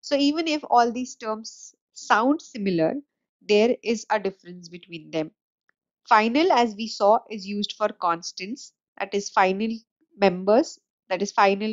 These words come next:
variables, final methods, and final class, whose behavior cannot be changed once they are made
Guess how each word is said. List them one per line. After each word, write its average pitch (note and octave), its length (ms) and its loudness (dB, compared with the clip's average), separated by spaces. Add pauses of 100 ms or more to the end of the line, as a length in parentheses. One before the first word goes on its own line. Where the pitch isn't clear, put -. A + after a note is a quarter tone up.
variables, G3+ 760 -4
final F#3+ 360 -6
methods, A3+ 460 -6
and G#3+ 180 -16
final F3+ 300 -6 (180)
class, F#3+ 320 -4 (340)
whose G3 180 -8
behavior A3 460 0
cannot F#3+ 440 -6
be G#3+ 120 -12
changed G#3 400 -10
once F#3+ 360 -4
they F#3+ 80 -2
are F#3+ 200 0
made F#3+ 240 -12